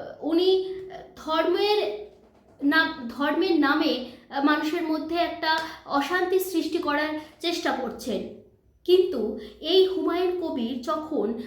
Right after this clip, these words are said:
বলেছিলেন যে হিন্দুদেরকে, আহ, কেটে ভাগীরথীর জলে ভাসিয়ে দেব, সেই সময় কোথায় ছিলেন এই ফিরহাদ হাকিম? কোথায় ছিল তৃণমূল কংগ্রেস? তখন কেন, আহ, দল থেকে কোনো ব্যবস্থা নেওয়া হয়নি? এখন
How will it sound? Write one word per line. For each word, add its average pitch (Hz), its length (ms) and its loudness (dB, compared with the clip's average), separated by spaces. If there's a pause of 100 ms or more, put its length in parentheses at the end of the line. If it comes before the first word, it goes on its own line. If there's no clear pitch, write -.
(120)
বলেছিলেন 277 680 4
যে 254 120 -4
হিন্দুদেরকে, 330 1040 4 (200)
আহ, 262 240 -6
কেটে 349 300 2
ভাগীরথীর 359 800 2
জলে 285 300 2
ভাসিয়ে 277 480 2
দেব, 214 300 0 (240)
সেই 349 320 0
সময় 311 400 -4 (100)
কোথায় 285 400 -6
ছিলেন 294 360 0
এই 220 120 -6
ফিরহাদ 240 340 -4
হাকিম? 302 300 -6 (300)
কোথায় 415 440 2
ছিল 392 260 2 (480)
তৃণমূল 320 520 4
কংগ্রেস? 311 420 0 (500)
তখন 392 440 2
কেন, 339 220 4
আহ, 254 920 2
দল 294 280 0
থেকে 415 200 0
কোনো 403 220 0
ব্যবস্থা 277 500 0
নেওয়া 330 220 4
হয়নি? 277 720 0 (120)
এখন 392 480 2